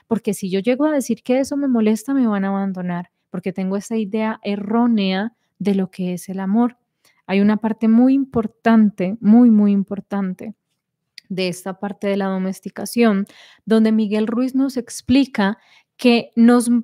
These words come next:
permitimos que los demás nos maltraten hasta los, tenemos los límites como nos maltratamos a nosotros mismos. Si yo no me trato con respeto, si yo me maltrato y todo el tiempo me estoy diciendo,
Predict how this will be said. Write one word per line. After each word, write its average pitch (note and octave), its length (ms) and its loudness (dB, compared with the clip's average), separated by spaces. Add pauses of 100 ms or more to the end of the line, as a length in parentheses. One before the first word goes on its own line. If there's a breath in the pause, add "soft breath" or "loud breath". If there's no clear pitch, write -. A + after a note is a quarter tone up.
permitimos C4 880 0
que E4 140 -2
los C4 240 0
demás G3 520 -2
nos C4 320 0
maltraten A3 1120 -4 (420)
hasta G#3+ 640 0
los, G#3 320 -2 (120)
tenemos A#3 340 0
los C4 140 -2
límites A#3 600 -2 (460 soft breath)
como B3+ 300 2
nos A#3+ 200 -2
maltratamos A#3 960 -2
a D4+ 60 -4
nosotros G3+ 580 -4
mismos. F3 580 -8 (240 soft breath)
Si A#3+ 220 -2
yo C#4+ 180 -2
no F4+ 80 -2
me E4+ 140 -4
trato A#3 340 -2
con G3+ 180 -2
respeto, F3+ 640 -8
si F#3 260 -12
yo B3+ 200 -2
me D4+ 120 -2
maltrato A3 600 -2
y G3+ 40 -8
todo C4+ 180 -2
el C4 100 -4
tiempo C#4+ 240 -8
me C4+ 100 -4
estoy A3 180 -8
diciendo, G#3 580 -4